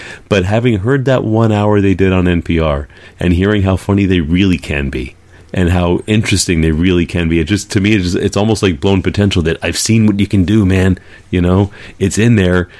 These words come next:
Just do it and, and get rid of, cut twenty minutes out of all of these things, tighten it all up, and you'll have a much better movie. You know, and, and, um, so it's just, to me, it feels like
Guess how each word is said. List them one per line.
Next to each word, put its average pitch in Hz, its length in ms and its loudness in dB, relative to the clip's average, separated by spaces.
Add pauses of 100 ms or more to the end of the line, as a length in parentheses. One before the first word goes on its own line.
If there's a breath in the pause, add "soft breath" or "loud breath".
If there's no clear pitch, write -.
(160 loud breath)
Just 92 340 -2
do 117 220 4
it 101 160 2
and, 95 340 0
and 92 500 0
get 107 180 0
rid 117 200 2
of, 104 580 -2
cut - 220 -2
twenty 143 280 0
minutes 127 320 0
out 123 160 2
of 107 100 0
all 127 180 4
of 95 60 0
these 82 220 0
things, 90 380 0
tighten 127 340 -2
it 117 120 0
all 113 220 2
up, - 160 0
and 95 80 0
you'll 92 140 2
have 101 120 2
a 101 60 2
much 117 320 0
better 110 260 2
movie. 104 400 0 (260)
You 90 120 0
know, 95 240 2
and, 90 180 2
and, 92 320 2
um, 90 260 0 (280 loud breath)
so 120 120 0
it's 117 100 2
just, 123 220 -2
to 131 80 2
me, 160 180 4
it 127 80 2
feels 135 220 2
like 127 180 0